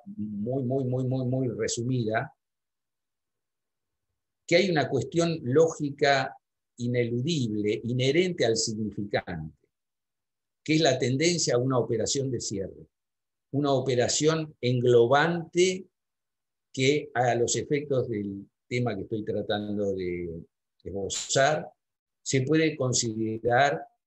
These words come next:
como la creencia en alcanzar la plenitud del sentido. Esta creencia, eh,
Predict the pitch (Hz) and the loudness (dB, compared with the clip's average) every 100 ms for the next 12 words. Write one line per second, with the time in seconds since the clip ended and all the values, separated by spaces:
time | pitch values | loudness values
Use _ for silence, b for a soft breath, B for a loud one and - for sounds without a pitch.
0 | - 120 127 135 139 - 110 120 113 127 | -4 -2 2 2 0 -6 -2 0 0 0
1 | 120 135 165 196 175 - 170 175 - 117 | 0 2 0 -2 -4 -2 0 -2 -4 -6
2 | 113 110 110 107 101 - 151 160 156 95 | -2 -4 -4 -6 -4 -2 0 -2 -6 -8
3 | 104 - 101 101 101 131 131 101 90 87 | -8 -6 -6 -4 -4 -6 -6 -6 -8 -8
4 | 87 _ _ _ _ _ _ _ _ _ | -10 _ _ _ _ _ _ _ _ _
5 | _ _ _ _ _ _ _ _ _ _ | _ _ _ _ _ _ _ _ _ _
6 | _ _ 175 175 139 - 139 160 165 113 | _ _ -4 0 0 0 0 2 2 0
7 | 85 - 123 - _ _ _ _ _ _ | -4 -10 -12 -20 _ _ _ _ _ _
8 | _ _ _ _ _ _ _ _ _ _ | _ _ _ _ _ _ _ _ _ _
9 | _ _ _ _ _ _ _ _ _ - | _ _ _ _ _ _ _ _ _ -10
10 | 107 107 90 - | -8 -8 -10 -14